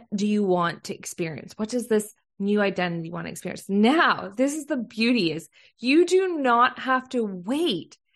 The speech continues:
to have those experiences. You can actually ask yourself,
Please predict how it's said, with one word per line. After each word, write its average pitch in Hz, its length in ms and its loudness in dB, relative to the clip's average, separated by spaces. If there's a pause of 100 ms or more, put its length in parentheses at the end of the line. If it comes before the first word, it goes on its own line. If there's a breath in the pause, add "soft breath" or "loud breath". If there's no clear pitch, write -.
(240)
to 277 120 -4
have 269 540 0
those 233 220 4
experiences. 254 1040 -6 (500)
You 285 300 6
can 294 140 -2
actually 302 460 -4
ask 233 320 -4
yourself, 190 440 -4